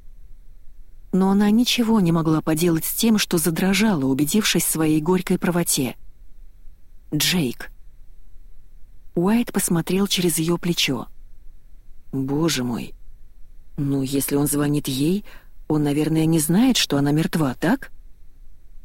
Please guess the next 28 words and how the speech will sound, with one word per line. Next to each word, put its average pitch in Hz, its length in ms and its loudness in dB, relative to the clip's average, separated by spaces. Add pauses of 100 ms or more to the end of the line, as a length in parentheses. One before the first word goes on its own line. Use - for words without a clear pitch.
(340)
«Ты 208 180 4
видел, 185 340 2
как - 180 0
он 156 80 2
смотрел 175 460 2
на 139 60 2
меня 139 240 2
вчера 151 300 0
вечером. 131 540 0 (460)
Он 151 120 2
что-то 160 340 0
знает». 185 540 2 (680)
Звонок 151 500 2
прервался, 147 720 2 (680)
и 180 80 2
она 226 260 4
невольно 208 440 4
почувствовала, 190 600 2
что 185 200 0
только 240 280 2
что 190 200 2
упустила 196 480 2
возможность. 190 800 2 (520)
Может, 143 400 2
он 139 120 2
оставит 135 680 -2
голосовое 143 500 0
сообщение? 147 720 2